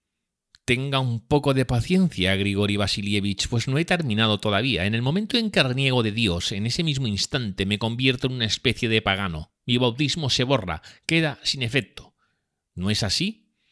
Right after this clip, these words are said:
"Termina pronto, muchacho", le dijo Fyodor Pavlovich mientras paladeaba con fruición un sorbo de coñac. "Cuando contesto a la pregunta de los verdugos diciendo que ya no soy cristiano, yo no miento,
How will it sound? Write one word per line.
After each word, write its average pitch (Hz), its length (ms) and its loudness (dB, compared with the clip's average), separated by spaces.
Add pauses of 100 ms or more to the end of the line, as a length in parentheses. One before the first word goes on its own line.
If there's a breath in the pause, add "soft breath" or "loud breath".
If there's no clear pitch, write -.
(440)
"Termina 95 560 -2
pronto, 117 640 0
muchacho", 113 880 -4 (480)
le 73 120 -4
dijo 82 300 -4
Fyodor 69 360 -8
Pavlovich 95 640 -4
mientras 76 540 -6
paladeaba 110 600 -2
con 95 160 -6
fruición 85 580 -2
un 92 140 -2
sorbo 78 340 -4
de 65 120 -12
coñac. - 400 -12 (1500)
"Cuando 143 420 -2
contesto 151 520 -4
a - 20 -2
la 196 120 -2
pregunta 151 420 -4
de 123 80 -4
los 120 180 -2
verdugos 110 420 -2
diciendo 110 440 -4
que 95 80 -8
ya 98 120 -2
no 95 120 -4
soy 92 180 -4
cristiano, 95 540 -4
yo 95 160 -2
no 95 100 -2
miento, 90 520 -6